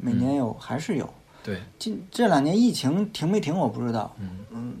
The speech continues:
Speaker 1: 都不一定能停，因为它是民众自发的。
Speaker 2: 对。
Speaker 1: 呃，我，我看过，我看过那个纪录片，他们最大规模的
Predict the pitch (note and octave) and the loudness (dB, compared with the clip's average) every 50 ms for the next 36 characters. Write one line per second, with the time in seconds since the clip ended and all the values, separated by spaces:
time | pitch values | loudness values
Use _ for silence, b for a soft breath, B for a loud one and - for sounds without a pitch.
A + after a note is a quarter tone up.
0 | - - F#3+ G3 F#3+ G3+ A3+ A#3 G#3 G#3+ E3 C3 B2 C#3+ D3 - - A2+ G2+ A2 | -8 -2 -2 -2 2 2 2 4 4 4 4 4 4 2 0 -2 -6 -6 -6 -4
1 | B2 C#3+ E3 E3 D#3 E3 F3+ F3+ D3+ C3+ B2+ C#3+ E3+ F3 D#3+ D#3 - - C3+ - | -4 -2 -2 -2 0 0 0 2 2 2 2 2 2 0 -4 -6 -8 -10 -10 -6
2 | - D#3+ D#3+ D#3 C3 A2+ - - - G#2 F#2+ G2 B B B B B B B B | -4 -2 -2 -2 -2 -4 -8 -10 -14 -14 -14 -14 B B B B B B B B
3 | B B B B B _ _ _ - - - C#3+ C#3+ C#3+ C#3+ C#3+ C#3+ C#3 C3+ C3+ | B B B B B _ _ _ -16 -10 -6 -6 -4 -4 -2 -2 0 0 0 0
4 | C3+ C3 C3+ C#3 D3+ - - - D3 D3 C#3+ C#3+ D3+ D3+ - D3 D3 D3 - - | -2 -2 -4 -4 -6 -6 -6 -4 -2 -2 -2 -2 -2 -4 -4 -4 -6 -4 0 2
5 | - A#3 F#3 D3 C#3 C3 - - C#3+ C#3+ D3 E3+ G3 - F#3+ - - - G3+ E3+ | 4 4 4 4 0 -2 -2 -2 -2 -2 -2 -4 -8 -12 -14 -10 -6 -4 -4 -2
6 | C#3+ C#3+ D3+ D3 C#3 C3 C3 B2 - - D#3+ D3 C#3+ B2+ A#2 C3 C#3 C#3 C#3 C#3 | -2 -2 -2 -4 -4 -4 -6 -8 -6 -6 -6 -4 -4 -4 -4 -4 -4 -2 -2 -2
7 | D3+ D3 C#3 B2+ B2+ B2+ - - - - - - - - G3 F#3 E3+ F3+ D3+ C#3+ | -2 -2 0 0 -2 -2 -4 -8 -10 -14 -16 -12 -4 0 0 2 4 2 2 2
8 | D#3+ F3+ F3+ D#3+ C#3+ C#3+ D3 D3+ D3 C3+ B2+ | 2 0 0 0 0 0 0 0 -2 -2 -2